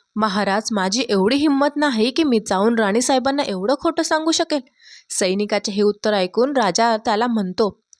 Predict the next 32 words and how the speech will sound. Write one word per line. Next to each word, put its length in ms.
"सर्वात 440
आधी 160
मला 280
सांग, 380
तू 100
राजाचं 540
ऐकणार 500
की 100
राणीचं?" 440
सैनिक 400
या 80
प्रश्नानं 600
द्विधा 380
मनस्थितीत 520
पडतो. 380
मग 220
सैनिक 460
राजाचं 420
ऐकण्याचं 580
ठरवतो 540
आणि 260
राजाने 460
दिलेले 400
रक्ताने 440
माखलेले 440
कपडे 360
घेऊन 340
महालाच्या 520
दिशेने 360
रडत 380
रडत 260
निघतो. 400